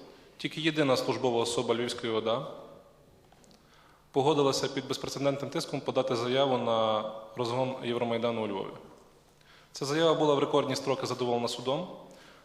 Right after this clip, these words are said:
Ця службова особа так ніколи не визнала, що вона в цьому винна. Вона тривалий час за каденції двох наступних голів ода. Далі то, то переховувалась, то перебувала на цій посаді.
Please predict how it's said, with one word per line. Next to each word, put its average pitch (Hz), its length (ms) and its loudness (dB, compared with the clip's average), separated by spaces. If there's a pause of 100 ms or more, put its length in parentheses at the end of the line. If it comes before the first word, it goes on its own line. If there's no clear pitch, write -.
Ця 160 160 0
службова 151 400 4
особа 151 260 4
так - 240 0
ніколи 143 260 2
не 135 100 0
визнала, 135 320 2
що 135 140 -2
вона 127 120 2
в - 40 -8
цьому 120 180 -4
винна. 104 260 -4 (840)
Вона 139 160 4
тривалий 165 380 6
час - 500 2 (400)
за 123 140 -2
каденції 147 460 0
двох 139 200 0
наступних 135 380 -2
голів 131 260 2
ода. 113 260 2 (600)
Далі 143 240 6
то, 147 160 2
то - 140 -6
переховувалась, 151 560 2
то - 120 0
перебувала 127 440 4
на 120 100 2
цій 120 140 -4
посаді. - 360 -2